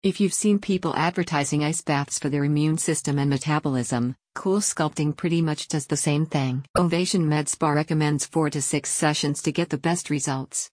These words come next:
although this can be extended based on your fitness goals. You can see the full effects of the treatment in around six to eight weeks after the last procedure,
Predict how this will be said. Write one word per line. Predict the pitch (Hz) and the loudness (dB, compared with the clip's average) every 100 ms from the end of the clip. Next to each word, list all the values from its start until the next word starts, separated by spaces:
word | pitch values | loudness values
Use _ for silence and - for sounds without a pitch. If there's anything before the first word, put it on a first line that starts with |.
| _ | _
although | - 160 165 | -2 2 2
this | 160 190 | 2 0
can | - 156 | 0 2
be | 147 | 2
extended | 147 - 165 160 143 | 0 0 0 2 0
based | - 156 156 | 0 0 0
on | 147 | -2
your | 143 | -2
fitness | 139 156 143 135 - | 0 0 2 0 0
goals. | 143 123 117 - - _ _ _ | -2 -2 -2 -6 -8 _ _ _
You | - 202 | 2 4
can | 202 | 4
see | 196 202 | 4 2
the | 180 | 2
full | 165 170 | 0 0
effects | 160 - 135 - | 0 -2 -4 -4
of | 143 | -4
the | 143 | -4
treatment | - 175 143 131 143 | -2 -2 0 0 0
in | |
around | 143 147 147 143 | 0 2 0 0
six | - 165 - | -2 -2 -2
to | - 160 | -2 0
eight | 151 | 0
weeks | - 156 160 - | 0 -2 -2 -2
after | 160 147 156 | 0 0 0
the | 147 | 2
last | 147 151 160 - | 2 2 0 -4
procedure, | 139 - 156 156 139 131 | -2 2 2 2 -2 -4